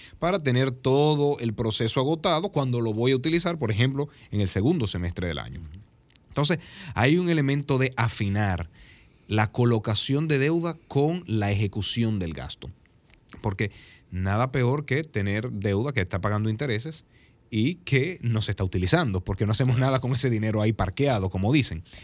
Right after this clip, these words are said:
Entonces, sí tenemos que ver todos esos elementos. Alto endeudamiento,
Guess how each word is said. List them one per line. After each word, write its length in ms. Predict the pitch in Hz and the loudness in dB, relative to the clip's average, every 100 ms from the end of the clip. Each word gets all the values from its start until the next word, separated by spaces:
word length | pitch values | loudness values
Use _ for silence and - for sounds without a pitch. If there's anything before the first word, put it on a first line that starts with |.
| - - - | -18 -18 -10
Entonces, 340 | 139 151 190 185 - - | -2 2 2 0 -6 -14
sí 240 | - 165 | -4 0
tenemos 300 | 180 185 170 | 2 0 2
que 100 | 160 | 2
ver 180 | 131 123 | 2 2
todos 240 | 117 113 | 2 2
esos 220 | 113 110 110 | 2 2 0
elementos. 440 | 95 80 78 - - | 0 -2 -6 -4 0
Alto 280 | 143 170 | 0 0
endeudamiento, 760 | 139 107 98 87 90 98 123 190 | -2 0 0 0 -2 -2 -4 -10